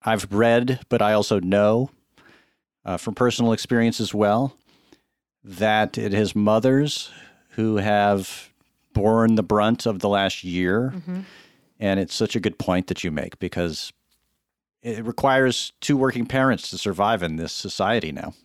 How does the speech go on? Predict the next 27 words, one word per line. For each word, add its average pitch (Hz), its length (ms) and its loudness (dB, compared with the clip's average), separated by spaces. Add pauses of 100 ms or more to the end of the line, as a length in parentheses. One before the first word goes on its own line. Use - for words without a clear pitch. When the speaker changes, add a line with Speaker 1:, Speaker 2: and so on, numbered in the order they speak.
Speaker 1:
right? 90 240 -2
And 85 120 -8
if 82 140 -10
you 92 80 -2
have 85 180 -2
kids, 113 420 -4 (880)
uh, 87 320 -2
w-, - 240 -14
I've 98 180 -2
seen 101 240 -2
it 90 80 -4
just - 240 -8
at - 60 -16
the - 60 -18
schools 113 640 0
that 92 140 -2
my 90 100 -4
kids 123 280 -4
go 98 180 0
to, 101 240 -2
people 107 240 -4
trying 107 280 -2
to 98 80 -6
juggle, 98 460 -2
and, 85 220 -6 (220)
you 113 100 -6
know, 87 240 -4